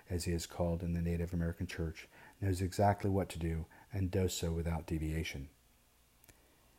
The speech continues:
It has taken the Aboriginal Americans thousands of sessions over many, many years to understand and formalize the ceremony. Much of their ritual was inherited from the ancient Mayan culture. I was fortunate enough to partake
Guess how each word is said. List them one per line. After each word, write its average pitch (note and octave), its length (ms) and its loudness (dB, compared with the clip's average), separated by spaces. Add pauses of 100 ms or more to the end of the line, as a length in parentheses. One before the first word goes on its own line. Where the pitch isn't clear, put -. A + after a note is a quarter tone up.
It A2 80 2
has G#2 160 6
taken G#2+ 380 6
the G2 80 0
Aboriginal G2+ 600 4
Americans E2+ 580 0
thousands F#2 600 4
of F2 120 -4
sessions E2+ 480 -2
over E2+ 240 -4
many, F2+ 340 2
many F2 300 0
years E2 360 0
to - 100 -8
understand E2+ 500 -4
and D#2 160 -4
formalize D#2+ 560 0
the - 80 -12
ceremony. D2 560 -4 (960)
Much G2 220 2
of E2+ 80 -2
their F2 120 2
ritual F2+ 400 2
was F2 200 0
inherited F2 520 2
from E2 180 -4
the E2 80 -2
ancient F2 360 -2
Mayan F2+ 340 0
culture. D2 440 -8 (1300)
I G#2+ 220 8
was G2 200 6
fortunate F2 400 0
enough E2+ 400 0
to - 100 -12
partake F2+ 560 0